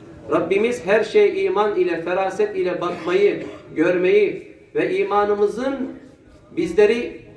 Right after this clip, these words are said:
bizlere çizmiş olduğu istikamet üzerine, "İhtinas sıratel müstakim" diye her namazda yalvarmış olduğumuz sırat-ı müstakim üzerine bir daimi bir hayat yaşamayı bizlere nasip ve müyesser eylesin.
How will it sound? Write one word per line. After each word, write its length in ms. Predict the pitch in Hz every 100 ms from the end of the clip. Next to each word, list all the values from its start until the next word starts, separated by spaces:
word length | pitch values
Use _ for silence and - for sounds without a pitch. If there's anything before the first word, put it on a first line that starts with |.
| -
bizlere 400 | 170 180 208 226
çizmiş 440 | 226 214 208 226 220
olduğu 600 | 214 208 202 226 226 226
istikamet 920 | 185 - 202 196 196 196 233 240 -
üzerine, 580 | 185 165 175 170 160 - - - - -
"İhtinas 500 | 180 175 202 208 -
sıratel 480 | 196 208 214 208 196
müstakim" 720 | 196 180 196 196 233 220 185
diye 180 | 190 185
her 200 | 196 196
namazda 420 | 190 190 170 196
yalvarmış 580 | 185 185 185 185 196 190
olduğumuz 580 | 180 180 185 226 240 - - -
sırat-ı 580 | - 160 196 233 208 208
müstakim 720 | 185 - 196 196 240 254 214
üzerine 520 | - 196 190 190 165
bir 320 | 202 208 - - - - 185
daimi 420 | 175 196 202 214 202
bir 120 | 202
hayat 340 | 185 202 202
yaşamayı 460 | 185 - 180 175 165
bizlere 400 | 175 - 175 170
nasip 340 | 165 170 165
ve 80 | 165
müyesser 440 | 160 156 151 170
eylesin. 460 | 160 147 127 131 117